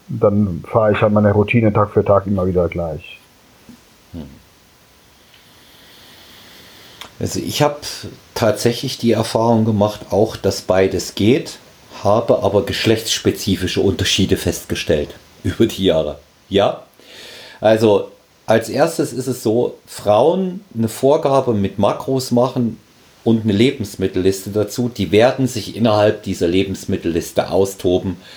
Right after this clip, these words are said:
Speaker 2: Ihr kennt die wunderschönen Fotos, die unsere Athletinnen, ähm, auf Instagram zeigen und wo auch immer,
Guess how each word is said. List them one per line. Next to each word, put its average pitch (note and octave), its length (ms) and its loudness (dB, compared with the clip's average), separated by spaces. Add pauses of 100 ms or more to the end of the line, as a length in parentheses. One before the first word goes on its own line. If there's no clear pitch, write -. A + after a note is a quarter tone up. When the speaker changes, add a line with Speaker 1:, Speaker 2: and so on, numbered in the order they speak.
(240)
Speaker 2:
Ihr G2 160 0
kennt G#2+ 240 0
die G2 120 0
wunderschönen G2+ 500 2
Fotos, B2 480 2
die F#2 100 0
unsere G2 320 2
Athletinnen, F#2+ 880 2
ähm, F2 680 2 (100)
auf F2+ 160 -2
Instagram A#2+ 540 0
zeigen F#2+ 340 2
und E2+ 180 -2
wo D#2+ 140 2
auch C#2 160 0
immer, A2 340 4